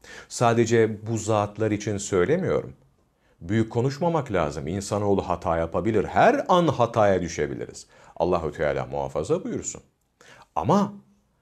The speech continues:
bunların olmaması için kime ne kadar değer veriyoruz? Ve bu değeri ne kadar veriyorum? Allah'ın istediği şekilde mi? Yoksa abartılı bir şekilde mi? Bak, "Aşkın gözü kördür." diyerek gençler şu an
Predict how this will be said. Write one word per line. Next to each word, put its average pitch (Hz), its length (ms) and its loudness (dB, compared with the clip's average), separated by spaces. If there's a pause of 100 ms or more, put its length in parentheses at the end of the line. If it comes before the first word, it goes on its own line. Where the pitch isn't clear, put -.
(180)
bunların 123 800 4
olmaması 143 640 2
için 95 360 -6 (340)
kime 147 260 2
ne 160 100 4
kadar 165 400 2
değer 95 300 4
veriyoruz? 71 600 -4 (320)
Ve 92 200 -2
bu 175 180 2
değeri 113 440 6
ne 107 120 0
kadar 160 400 2
veriyorum? 98 560 4 (320)
Allah'ın 107 480 4
istediği 113 500 0
şekilde 202 460 4
mi? 202 320 0 (240)
Yoksa 123 320 0
abartılı 101 480 0
bir 95 40 -4
şekilde 71 440 -8
mi? 64 160 -10
Bak, 135 260 0 (420)
"Aşkın 98 480 -4
gözü 95 300 0
kördür." 123 540 2
diyerek 92 480 0
gençler 104 480 -2
şu 107 220 -4
an 113 220 -2